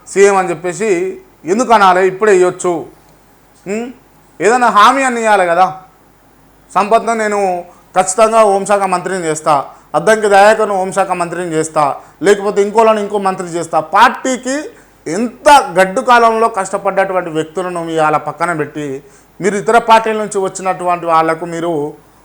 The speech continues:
ఆ, పెద్దపీట వేస్తూ ఉంటే నిజంగా మీ పార్టీ క్యాడర్ ఏడవదా,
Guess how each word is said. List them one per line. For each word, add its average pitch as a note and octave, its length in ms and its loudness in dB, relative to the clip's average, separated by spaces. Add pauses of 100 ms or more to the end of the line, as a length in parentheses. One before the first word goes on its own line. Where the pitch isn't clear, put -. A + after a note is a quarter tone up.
(180)
ఆ, D3+ 160 2
పెద్దపీట F#3+ 480 0
వేస్తూ E3 420 0
ఉంటే D3+ 260 -2
నిజంగా F#3+ 380 0
మీ F3+ 100 -6
పార్టీ F3+ 380 -2
క్యాడర్ F#3 380 4
ఏడవదా, F3+ 400 2